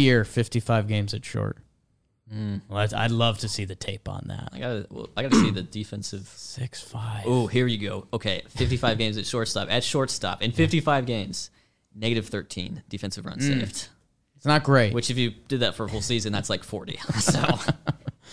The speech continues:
Speaker 1: They moved him to the corner outfield after
Speaker 2: Good
Speaker 1: that.
Speaker 2: move.
Speaker 1: Good move. Good job, Mariners.
Speaker 2: Mm-hmm.
Speaker 1: You gave
Speaker 2: 'Cause
Speaker 1: him a
Speaker 2: he could
Speaker 1: chance.
Speaker 2: hit.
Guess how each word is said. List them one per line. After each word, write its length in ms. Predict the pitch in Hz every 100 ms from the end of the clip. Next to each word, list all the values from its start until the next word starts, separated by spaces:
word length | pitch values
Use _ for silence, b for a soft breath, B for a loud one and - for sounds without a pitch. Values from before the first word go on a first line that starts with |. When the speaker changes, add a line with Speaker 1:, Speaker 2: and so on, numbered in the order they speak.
| B B B B B B B B
Speaker 1:
They 120 | 160 180
moved 280 | 180 160
him 100 | 165 143
to 60 |
the 80 | 143
corner 300 | - 127 113
outfield 380 | 101 - - -
after 160 | - 147
Speaker 2:
Good 80 | 135
Speaker 1:
that. 40 |
Speaker 2:
move. 400 | 117 98 - - -
Speaker 1:
Good 120 | 131 113
move. 320 | 101 98 -
Good 120 | 156
job, 240 | 165 214 104
Mariners. 340 | 104 104 104
Speaker 2:
Mm-hmm. 420 | 127 123 113 110 -
Speaker 1:
You 100 | 123
gave 100 | 143
Speaker 2:
'Cause 100 | 156
Speaker 1:
him 40 | 175
a 20 |
Speaker 2:
he 60 |
could 120 | - 180
Speaker 1:
chance. 120 | 131
Speaker 2:
hit. 320 | 151 - -